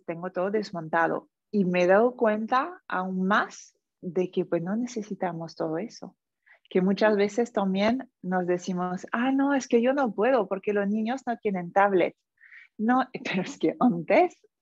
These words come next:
antes no había tablets. Hace siglos, eh, era muy normal que las personas hablasen diferentes idiomas, porque, pues, de, de un pueblo a otro pueblo,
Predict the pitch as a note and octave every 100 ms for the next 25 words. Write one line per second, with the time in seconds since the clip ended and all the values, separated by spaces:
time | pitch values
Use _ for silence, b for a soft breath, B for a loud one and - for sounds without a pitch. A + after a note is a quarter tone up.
0 | - E3+ F#3 G#3 A#3 C4+ - - A#3+ F4+
1 | E4+ - _ _ _ _ _ _ _ -
2 | G3 - G3+ G3 - A#3+ A3+ A3 B3 A#4
3 | - - _ _ _ _ _ - G3+ F#3+
4 | - - _ F#3+ A3 A#3 A3 G3+ F#3 F3
5 | F3+ G#3 F#4 G#4 - - F#3+ F#3 - E3+
6 | - G#3+ G3+ C4+ F#4+ - _ _ _ F#3
7 | F3 F3 F3 F3 A3 G#3+ G#3 F#3+ G3 G3
8 | F#3 F3+ F#3+ F#3+ F#3+ E3+ G3+ G#3+ G#3 G4
9 | - - F#3+ F#3+ - C4 F3 D#3+ F3 E3+
10 | D#3 D#3 F3+ F#3 F#3 - G#3+ G#3+ A3+ A3
11 | F#3+ G3 G3 G3 A#3 A#3 A3+ C4+